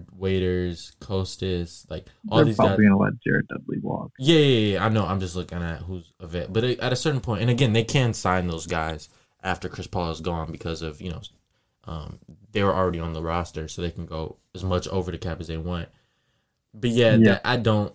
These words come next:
Speaker 1: that move's not even there. The next one I do wanna talk about is a very, uh, interesting one, and it's the New York Knicks. It looks like the Knicks are gonna try to contend. Do you,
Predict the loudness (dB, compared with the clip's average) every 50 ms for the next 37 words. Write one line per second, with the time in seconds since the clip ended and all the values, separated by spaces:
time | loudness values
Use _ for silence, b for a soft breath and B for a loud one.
0 | -12 -4 0 0 2 2 2 2 2 2 2 0 0 0 0 0 0 0 -2 -2
1 | 0 0 -2 -2 -4 -6 -12 _ _ _ _ _ 2 4 4 4 4 2 0 -4
2 | -4 -2 -2 -2 -4 -4 -6 -6 -2 0 0 0 0 0 -2 -4 -4 -4 -6 -4
3 | -6 -6 -4 -4 -4 -4 -6 -10 _ _ _ _ _ _ _ _ _ _ _ _
4 | _ _ _ _ _ -10 -8 -6 -4 0 0 2 4 2 2 0 -2 -2 -4 -4
5 | -4 -6 -6 -6 -6 -6 -4 -2 -2 0 0 0 -2 -2 -4 -4 -6 -4 -4 -2
6 | -2 0 0 0 0 -2 -4 -6 -6 -8 -10 -14 -20 -20 _ _ _ _ _ _
7 | _ _ _ _ _ _ _ _ _ _ _ _ _ _ _ _ 0 2 6 6
8 | 6 6 6 4 0 0 2 2 2 4 2 2 2 0 0 0 0 0 0 0
9 | 0 -2 -2 -2 -2 -4 -4 -4 -2 -2 -2 -2 -4 -6 -8 -14 _ -14 -8 -6
10 | -4 -4 -4 -6